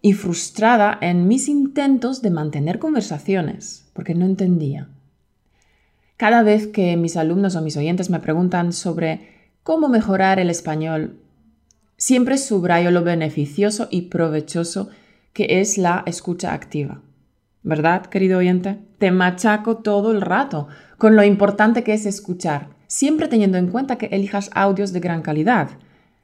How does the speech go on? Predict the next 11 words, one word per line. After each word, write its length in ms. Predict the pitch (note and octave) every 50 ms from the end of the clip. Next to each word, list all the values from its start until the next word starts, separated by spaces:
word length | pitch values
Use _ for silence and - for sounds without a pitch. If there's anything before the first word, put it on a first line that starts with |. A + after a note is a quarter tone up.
| _ _ -
Ese 200 | E3+ D#3+ - F#3+
debería 320 | F3+ F3+ E3+ E3 E3 E3
ser 340 | E3 - F3 E3+ F3 - - -
siempre 760 | - - - - F#3+ F3+ F3+ F3+ F3+ F#3 G3 A3 C4 - - - _ _ _ _ _ _
tu 420 | - F#3 F#3+ G3+ A3+ - - - - _ _ _
criterio 720 | - A3 F#3+ F#3 F3+ F3+ F3 E3 E3 E3+ E3 F3 F3 - - - _ _ _ _ _ _ _ _ _ -
para 180 | - F3+ E3+ D#3
elegir, 720 | - - D#3+ D#3+ D#3 D#3 D3+ - - E3+ D#3+ D#3+ D#3 D#3+
eh, 340 | D#3+ - - D3+ C#3+ C#3 C#3 C#3+
un 180 | D3+ C#3+ C#3+
audio. 400 | D3 D3 C#3+ C#3 C#3 C#3 C#3 -